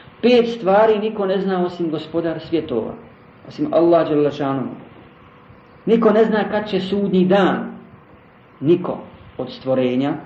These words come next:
Pa ni Resul sallallahu alejhi ve sellem, kojega je Allah poslao sa istinom, kad ga melek pita, učeći ga o islamu, imanu, ihsanu i tako dalje, kad ga Džibril pita:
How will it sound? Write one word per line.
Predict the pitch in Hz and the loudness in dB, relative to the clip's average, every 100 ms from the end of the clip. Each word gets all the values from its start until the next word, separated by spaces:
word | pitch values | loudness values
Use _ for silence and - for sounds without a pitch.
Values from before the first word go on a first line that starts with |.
| - - - - - | -18 -20 -20 -12 0
Pa | 190 | 2
ni | 196 | 4
Resul | 240 233 226 185 | 4 4 0 2
sallallahu | 208 202 214 | 2 4 4
alejhi | 196 196 | 2 -2
ve | |
sellem, | 208 196 | -4 -2
kojega | 196 185 | 0 2
je | 185 | 4
Allah | 220 220 208 185 | 4 2 0 0
poslao | 214 190 185 | -4 0 0
sa | 175 185 | 0 0
istinom, | - - 190 180 | -2 -2 -4 -2
kad | 180 | 0
ga | 175 | 0
melek | 180 214 180 - | 2 2 0 -2
pita, | 226 214 - 196 233 - - - | -2 -2 0 0 -2 -6 -14 -10
učeći | 202 202 175 170 | -4 0 0 2
ga | 160 156 | 2 2
o | 156 | 0
islamu, | 151 - 165 175 175 | -2 -2 0 2 2
imanu, | 156 151 160 165 165 | 2 2 2 2 0
ihsanu | 151 147 - 165 160 165 | -2 -4 -6 -2 2 2
i | 151 | 0
tako | 156 151 151 | -2 -2 2
dalje, | 175 214 202 - - - - - - - | 2 2 -2 -10 -18 -20 -20 -20 -20 -2
kad | 180 | 2
ga | 190 | 4
Džibril | 226 233 220 - | 4 2 2 0
pita: | 254 - 226 202 - | -2 2 4 2 0